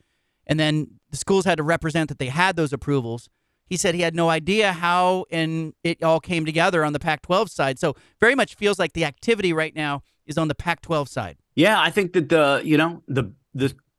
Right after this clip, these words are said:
Speaker 2: very likely that the networks have offered their, their bid, submitted their bids, right? They're in, at least their initial bids, and there's some kind of agreement. And, and now it's just waiting to see if, w-, if and when the, the final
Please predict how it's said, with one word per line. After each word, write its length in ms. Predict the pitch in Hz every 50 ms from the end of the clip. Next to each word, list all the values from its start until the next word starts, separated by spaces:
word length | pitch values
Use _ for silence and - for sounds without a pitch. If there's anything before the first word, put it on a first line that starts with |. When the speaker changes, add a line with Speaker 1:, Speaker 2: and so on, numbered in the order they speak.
| _ _ -
Speaker 2:
very 340 | 101 87 117 123 131 151 156
likely 360 | 127 131 131 151 147 180 175
that 200 | 165 156 160 151
the 320 | - 151 147 147 147 135 - _ _ _ _ -
networks 460 | 120 123 135 147 165 175 170 160 -
have 160 | 165 151 123
offered 340 | 131 135 143 - - 170 156
their, 220 | 139 160 156 135 - _ _ -
their 160 | 127 127 147
bid, 220 | 139 127 147 143
submitted 420 | - - 143 139 147 160 160 170 156
their 120 | 170 170
bids, 520 | 143 117 123 175 196 - - - - - -
right? 300 | 87 107 123 139 139 120
They're 200 | 135 123 120 123
in, 200 | 117 120 127 127 - -
at 160 | 120 131 - 147
least 200 | 131 151 151 -
their 140 | 160 151
initial 340 | 143 139 143 151 151 - 156
bids, 340 | 131 139 147 165 185 170 - -
and 160 | 139 120 120
there's 180 | 120 127 120 -
some 240 | - - 123 131 147
kind 220 | 143 143 147 151
of 80 | 151 147
agreement. 520 | 143 135 151 156 160 165 180 190 190 - _ _ _ _ -
And, 440 | 120 120 120 120 120 120 120 117 -
and 220 | - 123 120 120 120
now 220 | 120 123 131 135
it's 100 | 123 -
just 180 | - 127 - 101
waiting 400 | 107 120 120 127 135 135 139 123
to 200 | - - 123 113
see 420 | - - - 127 131 135 135 113
if, 320 | 117 123 123 123 - - - _ _ _ _ _ _ _ _ _
w-, 280 | - 98 107 123 139 139 -
if 220 | 156 156 151 -
and 160 | 170 151 147
when 240 | 139 143 139 143 147
the, 100 | 139 113 - - _ _ -
the 160 | 143 123 120
final 540 | - - 117 117 123 131 127 123 123 117 -